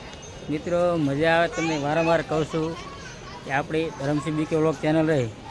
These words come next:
એને તમે સબસ્ક્રાઈબ કરી વાળજો. અને જો Facebook-માં જોતા હોય મિત્રો, તે કુંવરખાણીયા ધરમસિંહભાઈ આપણું પેજ છે, એને તમે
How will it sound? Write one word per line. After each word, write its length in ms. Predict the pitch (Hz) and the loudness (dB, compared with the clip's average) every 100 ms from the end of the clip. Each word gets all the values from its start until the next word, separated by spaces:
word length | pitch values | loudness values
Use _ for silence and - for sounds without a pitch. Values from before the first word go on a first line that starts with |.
| - - - | -12 -10 -4
એને 160 | 147 156 | 0 0
તમે 400 | 160 160 156 160 139 - | 2 2 2 0 -4 -6
સબસ્ક્રાઈબ 340 | 156 143 156 139 | -4 -2 0 2
કરી 140 | 147 156 | 4 6
વાળજો. 360 | 156 151 160 165 - - - - - - - 147 | 6 4 2 0 -4 -10 -12 -12 -10 -10 -6 0
અને 580 | 156 156 156 151 156 151 - - 156 | 4 4 4 4 2 0 -10 -8 4
જો 100 | 175 | 6
Facebook-માં 540 | - 170 175 180 175 | 8 6 6 0 2
જોતા 220 | 139 139 131 | 2 2 2
હોય 120 | 120 | 0
મિત્રો, 300 | 117 120 107 - - - - - | -2 -6 -8 -10 -14 -16 -16 -2
તે 200 | 147 151 143 | 2 2 2
કુંવરખાણીયા 480 | 160 175 165 160 160 | 4 4 6 4 4
ધરમસિંહભાઈ 580 | 131 147 151 151 139 | 4 2 2 2 4
આપણું 320 | 127 143 147 165 | 2 2 0 6
પેજ 180 | 170 | 8
છે, 160 | 143 123 113 - - - - | 8 2 0 -6 -8 -8 -2
એને 120 | 156 160 | 0 2
તમે 200 | 165 | 2